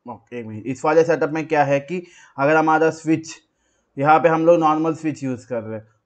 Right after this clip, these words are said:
तो अगर पावर कट होगा और फिर से पावर रिस्टोर होगा, तो आपका मोटर अपने आप ही on हो जाएगा। और ऐसा, ऐसा on होना, ऐसा on होना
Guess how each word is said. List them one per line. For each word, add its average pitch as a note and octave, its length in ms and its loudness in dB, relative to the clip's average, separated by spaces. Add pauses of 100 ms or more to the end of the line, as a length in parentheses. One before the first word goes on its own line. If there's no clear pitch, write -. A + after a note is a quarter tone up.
तो D3 100 -4
अगर D#3 260 0 (100)
पावर D3+ 240 0
कट D#3+ 280 -2
होगा D3 320 -2 (400)
और - 120 -6
फिर D3+ 180 -6
से D#3+ 160 -2
पावर D#3+ 300 0
रिस्टोर D#3 500 2
होगा, C#3 340 0 (480)
तो E3 540 0
आपका D3 320 0
मोटर D#3 300 -2
अपने D3+ 240 -2
आप D3+ 220 0
ही E3+ 80 -4
on D3+ 220 -2
हो D3 120 -2
जाएगा। C3+ 340 -2
और E3 140 0
ऐसा, D3 240 -2
ऐसा D3 500 -6
on D#3 180 2
होना, D#3+ 320 -4 (1800)
ऐसा B2+ 300 -4 (100)
on D#3 160 -2
होना E3 280 -4